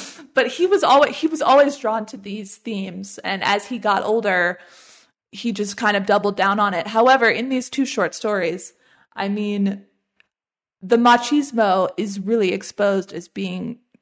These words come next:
pathetic. I mean, I think you come away from it f-, he, he's not saying machismo is amazing. He's saying, like, look how, I mean,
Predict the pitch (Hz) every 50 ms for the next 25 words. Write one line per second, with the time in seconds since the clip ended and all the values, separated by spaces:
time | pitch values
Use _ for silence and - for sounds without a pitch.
0 | _ _ _ _ _ _ _ _ _ _ _ _ _ - - 196 190 - - 196
1 | 180 233 240 - - - - - 196 190 202 190 180 - - 214 - 240 240 -
2 | 233 233 196 - - 240 220 208 196 185 175 190 190 185 185 185 180 185 185 185
3 | 180 _ _ _ _ _ _ _ _ _ _ _ _ _ _ - - - 226 214
4 | 208 196 190 170 160 143 - - _ _ _ _ _ _ _ - - - - -
5 | - _ _ _ _ _ _ _ _ _ _ - - - - 208 226 247 262 277
6 | - 254 254 269 269 269 - 247 247 240 247 - 240 220 214 196 185 165 - 196
7 | 208 214 214 214 254 240 - 220 190 196 185 185 - 175 180 180 185 196 190 -
8 | 180 170 - - 208 - - - - - - _ _ _ _ - - 214 196 202
9 | - 220 208 196 196 202 185 196 165 160 151 - - _ _ _ - 156 175 196
10 | 202 247 247 226 - 247 - - - - - - 214 202 190 180 185 175 175 170
11 | 165 151 - - _ - 196 196 180 175 - -